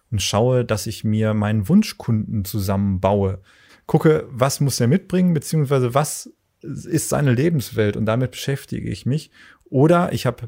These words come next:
bestehende Kunden, mit denen ich sehr, sehr gerne zusammenarbeite und frage die halt aus und erstelle mir anhand dessen eine konkrete Persönlichkeit. Und genau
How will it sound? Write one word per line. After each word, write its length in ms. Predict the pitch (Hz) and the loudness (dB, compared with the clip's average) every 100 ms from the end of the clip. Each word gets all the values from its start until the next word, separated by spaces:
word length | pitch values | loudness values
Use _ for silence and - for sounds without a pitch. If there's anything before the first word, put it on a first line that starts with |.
| 120 | -8
bestehende 460 | 104 - 147 196 - | -8 -2 4 4 2
Kunden, 240 | 160 151 | -2 -2
mit 180 | 123 - | -2 -2
denen 120 | 131 | -4
ich 100 | 113 | -4
sehr, 220 | 117 127 | -2 0
sehr 100 | 123 | 0
gerne 240 | 117 110 107 | 0 -2 -2
zusammenarbeite 1040 | 104 101 117 151 165 131 135 143 156 151 - - _ | -4 -2 -2 -2 -2 -2 0 0 -2 -4 -8 -20 _
und 320 | - 127 - - | 0 0 0 -10
frage 480 | - 170 202 180 139 | -10 -4 0 0 0
die 220 | 120 113 | 0 -2
halt 360 | 113 117 - - | 0 0 -2 -2
aus 300 | 131 143 - | 0 0 0
und 260 | 131 123 | 0 0
erstelle 320 | 107 - 120 | 0 -4 -2
mir 320 | 117 113 113 - | 2 2 0 -2
anhand 460 | 107 107 110 - | -2 0 -2 -2
dessen 260 | 127 - 143 | -2 -2 -2
eine 220 | 113 110 | 0 0
konkrete 760 | - 110 - 135 151 160 156 160 _ | 0 -4 -2 0 0 0 -2 -4 _
Persönlichkeit. 840 | - 120 127 180 110 101 - 104 110 | -2 0 2 0 0 -4 -6 -6 -4
Und 100 | 101 | -2
genau 380 | 104 123 135 | 2 2 0